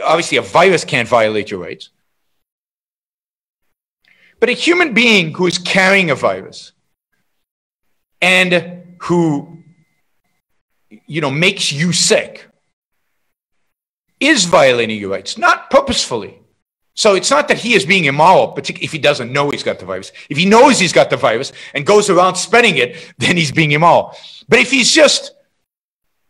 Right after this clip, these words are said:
got the virus, doesn't even know it, and is spreading it, then he is violating your rights unknowingly. But he's still violating your rights. You are getting a disease you do not want.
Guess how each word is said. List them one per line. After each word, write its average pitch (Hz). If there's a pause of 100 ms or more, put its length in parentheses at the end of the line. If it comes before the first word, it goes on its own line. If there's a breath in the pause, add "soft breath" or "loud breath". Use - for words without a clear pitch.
(300)
got 214
the 247
virus, 170
doesn't 214
even 190
know 185
it, -
and 151
is 135
spreading 170
it, - (1080)
then 269
he 311
is 294
violating 302
your 254
rights 208
unknowingly. 165 (160)
But -
he's 233
still 302
violating 254
your 233
rights. - (1160 soft breath)
You 180 (760)
are 185
getting 185
a 247
disease 156
you 180
do 160
not 156
want. 139